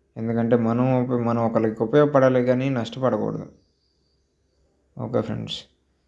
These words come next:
ఒక వీడియో చూడండి కంటిన్యూగా ఎండ్, ఎండ్ వరకు, కానీ బాగుంటుంది.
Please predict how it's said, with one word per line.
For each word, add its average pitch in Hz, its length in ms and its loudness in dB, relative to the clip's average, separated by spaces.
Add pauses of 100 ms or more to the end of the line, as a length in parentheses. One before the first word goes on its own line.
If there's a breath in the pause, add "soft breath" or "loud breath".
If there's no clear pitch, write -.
(600)
ఒక - 220 -12
వీడియో 120 320 4
చూడండి 135 840 0
కంటిన్యూగా 117 920 0
ఎండ్, 110 240 0
ఎండ్ 117 260 4
వరకు, 117 480 4 (540)
కానీ 113 400 -4
బాగుంటుంది. 113 840 2